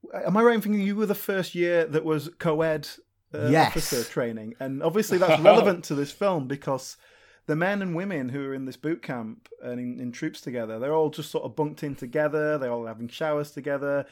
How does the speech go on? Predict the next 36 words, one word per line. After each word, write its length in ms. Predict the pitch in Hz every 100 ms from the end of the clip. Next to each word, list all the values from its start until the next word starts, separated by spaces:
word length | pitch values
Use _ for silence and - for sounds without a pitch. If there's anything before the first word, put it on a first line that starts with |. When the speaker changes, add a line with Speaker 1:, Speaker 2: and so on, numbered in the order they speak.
| - -
Speaker 1:
And 140 | 165
I 40 | 180
assume 280 | 175 233 208
that's 160 | 165
what 100 | 156
it 80 | 127
was 120 | 120
like 160 | 123 123
when 100 | 123
you 80 | 120
were 60 |
sixteen 500 | - 139 160 143 180
Speaker 2:
No. 80 | 175
Speaker 1:
at 160 | 170 -
college. 480 | 208 196 - - - - -
<laughs> 520 | 302 311 147 233 - 269 - - - - 196 - 214
Speaker 2:
Yeah, 360 | 156 165 147 127
when, 220 | 165 196
when 220 | 202 170
I 140 | 190 196
was 200 | 185 147
at 120 | 151
Welbeck, 520 | 147 151 127 113 104 - -
it 140 | 143
was, 200 | 147 123
indeed, 500 | 135 143 139 151 135
it 80 | 113
was, 160 | 120 139
like, 140 | 127
fifty 260 | 175 165 160
years 260 | 143 131
old, 340 | 123 113 110 92
this 140 | 104
place, 440 | - 110 107 - -
and 200 | 120 113
it, 160 | 113